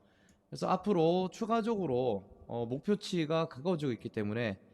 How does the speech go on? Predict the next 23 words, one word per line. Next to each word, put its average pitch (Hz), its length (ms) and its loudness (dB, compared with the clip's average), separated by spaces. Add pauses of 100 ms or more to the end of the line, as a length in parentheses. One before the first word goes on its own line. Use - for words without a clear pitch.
(180)
과연 151 340 2
이 151 220 0
이더리움 185 260 2
네임 143 200 2
서비스가, 143 760 -2 (340)
어, 113 360 -4
어디에서 175 880 0 (240)
흐름, 160 300 0
상승 170 340 0
흐름을 151 380 0
멈추게 139 380 -2
될지 110 520 -4 (380)
제가 127 180 -2
목표 123 320 -2
가격을 147 680 -2 (300)
영상에서 127 480 -2
좀 117 160 -8
체크를 131 400 -4
해보겠습니다. 107 680 -6 (520)
자, 139 280 2
이더리움 233 380 0
네임 143 240 2
서비스 147 720 -2